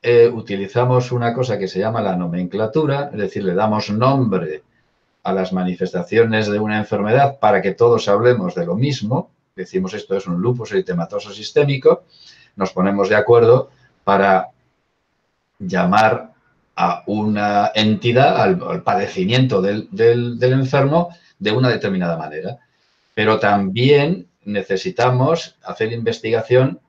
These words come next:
eh, sobre esa enfermedad. Y para eso ya tenemos que tener, estar más seguros todavía del diagnóstico. Eso ya, eh, si-, eh, supone establecer unos criterios de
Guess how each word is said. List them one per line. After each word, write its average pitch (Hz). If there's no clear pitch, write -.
eh, 98
sobre 104
esa 117
enfermedad. 107
Y 120
para 123
eso 165
ya 165
tenemos 156
que 151
tener, 147
estar 147
más 135
seguros 139
todavía 104
del 101
diagnóstico. 95
Eso 127
ya, 98
eh, 104
si-, 90
eh, 95
supone 135
establecer 98
unos 131
criterios 123
de 117